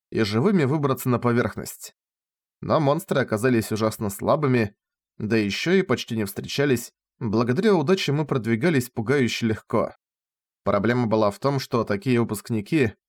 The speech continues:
когда станут авантюристами, долго вряд ли проживут. Но я была просто наблюдателем, не собиралась пересекать допустимую грань и просто шла к своей цели. Для меня это было даже удобно.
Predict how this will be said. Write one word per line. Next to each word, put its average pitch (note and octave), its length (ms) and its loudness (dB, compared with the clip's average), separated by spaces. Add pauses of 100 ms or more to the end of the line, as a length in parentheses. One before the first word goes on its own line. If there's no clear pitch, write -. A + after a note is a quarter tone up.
(120)
когда E3+ 320 0
станут A#2+ 340 -2
авантюристами, A2+ 880 0 (300)
долго D#3+ 420 2
вряд G3 220 0
ли A2 80 2
проживут. G2+ 640 -2 (640)
Но A2 160 0
я A#2+ 120 4
была A2+ 220 2
просто A2+ 340 -2
наблюдателем, C3 760 0 (420)
не G3+ 140 2
собиралась F3+ 520 2
пересекать A#2 540 -2
допустимую G#2+ 640 -2
грань A#2+ 360 0 (360)
и A2+ 100 2
просто D3 400 0
шла G2 220 -4
к - 60 -14
своей A#2 300 2
цели. G2 480 -4 (680)
Для A2+ 280 0
меня A#2 240 2
это D3 180 0
было C3+ 220 2
даже B2+ 240 2
удобно. C3 540 0